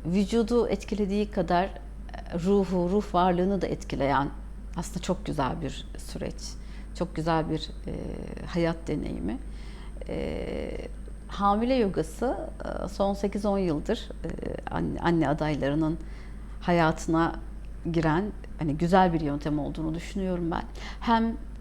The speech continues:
vücudu, e, çalıştırıp vücudu doğuma hazırlamak,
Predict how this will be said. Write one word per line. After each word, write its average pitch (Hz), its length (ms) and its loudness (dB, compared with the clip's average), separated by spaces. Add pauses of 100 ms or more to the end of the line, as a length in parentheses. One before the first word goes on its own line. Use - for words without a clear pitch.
(140)
vücudu, 170 540 4
e, 135 840 -4
çalıştırıp 165 720 -2 (240)
vücudu 151 460 -2
doğuma 143 340 4
hazırlamak, 196 720 2